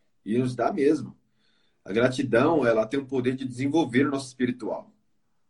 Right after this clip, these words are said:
né? Por que que eu falo isso? Acesso ao futuro espiritual.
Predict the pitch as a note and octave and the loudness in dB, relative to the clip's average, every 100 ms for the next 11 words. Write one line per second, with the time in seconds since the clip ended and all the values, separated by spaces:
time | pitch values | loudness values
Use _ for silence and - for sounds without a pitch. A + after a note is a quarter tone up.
0 | - F#2 A2+ - _ _ _ - C3 B2+ | -12 -6 -6 -8 _ _ _ -2 0 2
1 | D#3+ - C#3+ B2 G2 - - - - - | 0 4 4 6 2 -2 -12 -14 -12 -6
2 | C3+ C3 B2 A2+ - B2+ B2+ B2 - A#2+ | -4 -4 -6 -6 2 4 4 0 0 0
3 | A#2+ G2 E2 - | 2 0 0 -6